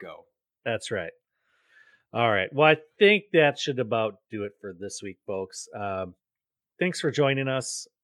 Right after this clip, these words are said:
Speaker 2: Um, thanks for all the, uh, people in the chat here joining us with the comments. That was great. Uh, it, join us every week. We're here six thirty-ish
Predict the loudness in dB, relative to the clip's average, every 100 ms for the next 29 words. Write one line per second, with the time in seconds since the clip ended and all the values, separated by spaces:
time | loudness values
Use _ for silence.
0 | _ -10 -8 -8 -10 -12 -6 -4 0 2
1 | 4 2 0 0 2 0 -2 -4 -2 -2
2 | 0 0 0 0 -2 -2 -4 -4 -6 -8
3 | -10 -14 -8 -6 -4 -6 -4 -6 -6 -10
4 | -4 2 4 2 -4 -20 _ -20 -20 _
5 | -8 -6 -6 -8 _ _ _ _ _ _
6 | _ -16 -16 _ _ _ _ _ -4 -2
7 | -2 -6 -4 0 2 4 0 -4 _ -8
8 | 0 2 0 -2 -10 -4 -4 0 0 0
9 | -2 -4 _ _ -6 -4 -2 -6 -12